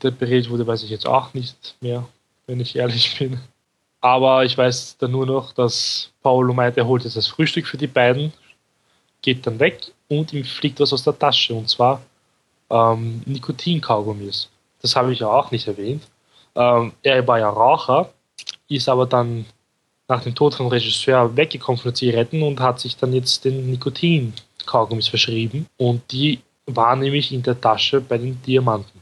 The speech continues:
Und da wird ihr jetzt klar, dass Paolo eigentlich wochenlang gelogen hat. Dass er eigentlich eh die Tasche gefunden hat.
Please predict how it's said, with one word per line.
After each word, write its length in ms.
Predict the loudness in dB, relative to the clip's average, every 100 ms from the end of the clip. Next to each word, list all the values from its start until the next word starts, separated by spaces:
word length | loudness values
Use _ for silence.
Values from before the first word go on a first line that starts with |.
| _ _ _ _ _ _ _ _ _ _ _ _ _ _
Und 220 | -6 0
da 120 | 0 2
wird 220 | 0 2
ihr 160 | 2
jetzt 300 | 4 2 0
klar, 400 | -4 2 4 4 -4 _ _ _ _ _ _ _ _ _ -2
dass 480 | 0 0 -2 -2 -8 _
Paolo 340 | 2 4 4 2
eigentlich 280 | 0 -2
wochenlang 600 | 0 0 0 0 0 0 -6
gelogen 380 | -6 -4 -4 -6
hat. 260 | -10 -12 -14 _ _ _ _ _ _ _ _ _ _ _ _ _ _
Dass 180 | -6 0
er 60 | 0
eigentlich 200 | 0 0
eh 100 | -2
die 120 | 0
Tasche 280 | -2 -2 -4
gefunden 460 | -12 -12 -12 -14 -14
hat. 220 | -18 -18